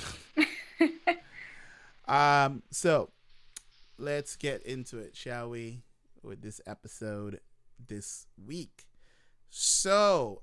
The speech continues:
Speaker 2: um, uh, recently, uh, I guess, you know, well, this one is, uh, Mickey's topic about,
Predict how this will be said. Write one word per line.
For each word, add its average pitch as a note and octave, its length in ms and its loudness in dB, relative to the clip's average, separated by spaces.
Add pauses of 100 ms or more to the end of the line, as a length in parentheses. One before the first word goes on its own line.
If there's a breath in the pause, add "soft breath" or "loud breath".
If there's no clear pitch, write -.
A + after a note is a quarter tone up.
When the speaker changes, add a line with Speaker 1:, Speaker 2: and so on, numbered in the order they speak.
Speaker 2:
um, F#3 800 4 (1500 soft breath)
uh, D#3 220 0
recently, E3+ 920 -4 (300)
uh, C3 560 -2 (1300)
I C3 240 -2
guess, D#3 360 -4
you D#3+ 80 -6
know, C#3+ 100 0
well, D3+ 120 -2
this G#3 180 -2
one A3+ 140 0
is, D3 160 0
uh, B2+ 160 2
Mickey's B2 400 -8
topic A2 580 -12
about, G#2 640 -10